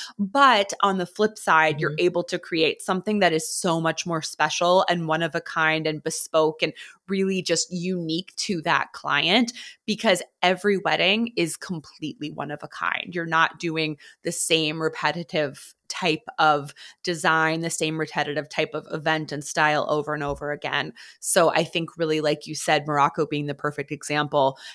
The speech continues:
Speaker 1: go there, get to know
Speaker 2: <laughs>
Speaker 1: people there, you know, really get to understand what some of the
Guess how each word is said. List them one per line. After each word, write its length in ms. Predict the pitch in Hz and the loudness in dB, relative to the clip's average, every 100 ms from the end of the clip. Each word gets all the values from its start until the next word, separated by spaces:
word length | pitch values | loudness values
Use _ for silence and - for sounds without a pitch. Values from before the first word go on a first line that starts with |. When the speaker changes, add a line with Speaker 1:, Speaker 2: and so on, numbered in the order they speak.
| _ - | _ -20
Speaker 1:
go 280 | - 160 160 | -2 2 4
there, 500 | 170 196 208 226 - - - - | 4 4 6 4 2 -4 -16 -4
get 200 | - 170 | 2 2
to 100 | - | 2
know 280 | 208 185 185 | 4 8 6
Speaker 2:
<laughs> 0 | |
Speaker 1:
people 460 | 202 - 208 202 208 | 6 2 2 6 4
there, 380 | 214 202 220 240 | 6 6 6 6
you 100 | 208 | 4
know, 120 | 185 | 4
really 340 | 175 202 208 | 6 6 6
get 220 | 180 180 - | 4 0 2
to 120 | - | 2
understand 640 | 190 185 185 - 170 185 185 | 4 4 2 4 4 4 4
what 180 | 185 | 0
some 180 | - 185 | 2 2
of 240 | 180 170 - | 2 0 -4
the 320 | 170 170 | 0 0